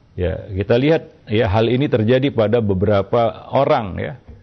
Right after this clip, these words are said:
atau beberapa, ya, kita katakan oknum ataupun, eh, ge-, eh, eh, sebagian orang, ya, dengan alasan dia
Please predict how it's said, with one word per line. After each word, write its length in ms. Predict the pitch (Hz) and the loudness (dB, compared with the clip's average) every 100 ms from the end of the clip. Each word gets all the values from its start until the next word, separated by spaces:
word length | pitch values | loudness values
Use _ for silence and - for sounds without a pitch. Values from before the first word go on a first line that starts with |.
| - | -8
atau 300 | 101 - 110 | -4 0 0
beberapa, 880 | 101 92 98 104 - 113 107 98 - - _ _ _ | 0 0 2 0 0 0 0 -2 -8 -20 _ _ _
ya, 220 | 101 104 | 2 2
kita 220 | 101 101 95 | 2 0 2
katakan 520 | 101 95 98 101 101 | 0 0 0 -2 0
oknum 500 | 131 - 147 123 80 | -4 -2 -2 -2 -2
ataupun, 420 | 92 98 - 110 104 101 | -2 -2 0 0 0 -2
eh, 360 | 95 98 95 95 92 | -2 0 2 2 2
ge-, 180 | 95 98 | 0 -2
eh, 40 | |
eh, 1700 | - - 98 92 92 90 87 90 87 87 87 92 90 87 95 95 92 92 | -4 -2 0 0 0 0 0 0 -2 -4 -4 -4 -4 -6 -4 -2 0 0
sebagian 500 | - 92 92 98 107 | -2 0 0 0 0
orang, 400 | 135 151 123 - _ _ - _ _ _ _ _ | 2 2 -2 -6 _ _ -20 _ _ _ _ _
ya, 240 | 113 151 - - - - | 0 0 -4 -20 -20 -8
dengan 240 | 92 117 131 | -2 0 2
alasan 400 | 143 143 185 170 | 2 0 0 0
dia 560 | 139 151 160 139 107 | 2 4 2 0 -6